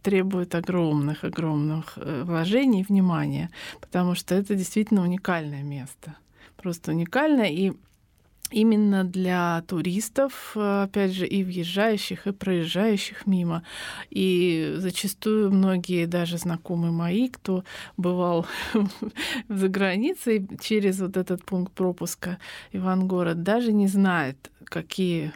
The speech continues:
удивительные объекты культурного наследия есть еще в Ивангороде,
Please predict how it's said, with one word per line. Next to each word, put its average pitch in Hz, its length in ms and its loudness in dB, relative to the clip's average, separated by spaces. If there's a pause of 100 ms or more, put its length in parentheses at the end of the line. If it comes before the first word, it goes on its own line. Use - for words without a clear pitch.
удивительные 175 1000 0 (360)
объекты 202 600 2
культурного 165 540 -4
наследия 233 520 2 (240)
есть 208 520 0
еще 190 420 2
в 165 80 -6
Ивангороде, 196 640 0